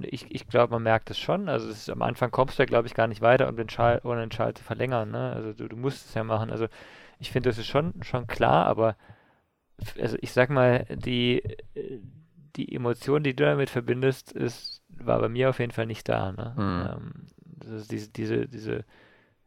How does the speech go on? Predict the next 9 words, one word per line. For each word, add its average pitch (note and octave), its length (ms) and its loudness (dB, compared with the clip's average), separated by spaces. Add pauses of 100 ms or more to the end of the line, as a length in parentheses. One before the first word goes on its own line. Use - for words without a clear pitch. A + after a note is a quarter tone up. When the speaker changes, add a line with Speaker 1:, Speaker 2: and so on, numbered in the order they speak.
(240)
Speaker 1:
ja, A2 260 -2
diesen A2 300 -12
direkten A2+ 460 -2
Bezug, C#3+ 460 -2
den A2+ 160 -4
hat A#2 160 -2
man A2+ 120 -4
schon, D3 320 -2
aber A2 260 -2